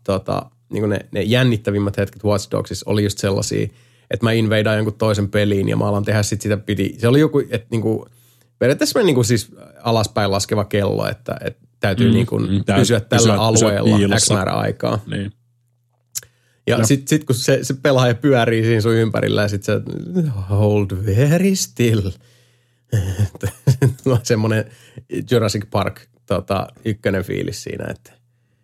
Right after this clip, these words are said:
Speaker 2: Mm, sekin
Speaker 1: se, mut joo, ehdottomasti parasta, mitä se peli tarjosi.
Speaker 2: Aika pitkälti joo. Sekin vaan valitettavasti rikki just, että jos, jos sä seisot N P C:itten kanssa siinä,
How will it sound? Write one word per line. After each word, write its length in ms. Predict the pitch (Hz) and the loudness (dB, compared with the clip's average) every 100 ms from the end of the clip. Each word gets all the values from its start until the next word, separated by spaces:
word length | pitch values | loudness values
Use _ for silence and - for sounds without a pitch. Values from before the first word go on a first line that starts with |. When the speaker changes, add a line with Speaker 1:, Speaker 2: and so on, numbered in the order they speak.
| _ 90 | _ -20
Speaker 2:
Mm, 180 | 90 - - - - - | -18 -20 -20 -20 -20 -8
sekin 320 | - 92 92 | -4 -2 0
Speaker 1:
se, 140 | 151 123 | 0 2
mut 180 | 120 | 0
joo, 180 | 156 123 | 2 2
ehdottomasti 480 | 127 151 139 123 104 | 2 0 2 0 0
parasta, 400 | 104 117 104 - | -2 -2 -2 -4
mitä 160 | 98 101 | -4 -4
se 80 | 98 | -4
peli 220 | 101 101 | -4 -4
tarjosi. 400 | 104 104 104 - _ _ _ _ _ - | -4 -4 -6 -8 _ _ _ _ _ -4
Speaker 2:
Aika 200 | 127 - | 0 2
pitkälti 420 | 151 127 113 113 | 2 0 0 -2
joo. 120 | 110 - - - - - _ | -4 -8 -18 -20 -20 -20 _
Sekin 280 | - 98 | -2 0
vaan 180 | 95 98 | 2 2
valitettavasti 560 | 101 101 98 107 92 98 | 2 2 2 0 0 0
rikki 360 | 101 - - | 0 -2 -4
just, 220 | 95 110 104 | -2 -2 -2
että 100 | 104 | -2
jos, 140 | - | 0
jos 320 | 104 101 104 | 0 0 0
sä 60 | 98 | 2
seisot 460 | 104 92 95 - _ _ _ _ _ _ 110 | 2 2 -2 -4 _ _ _ _ _ _ 0
N 80 | 101 | 0
P 40 | 95 | 2
C:itten 480 | 95 101 95 95 | 2 2 0 -2
kanssa 280 | 95 95 - | -2 -2 -2
siinä, 300 | 92 95 98 | 0 2 2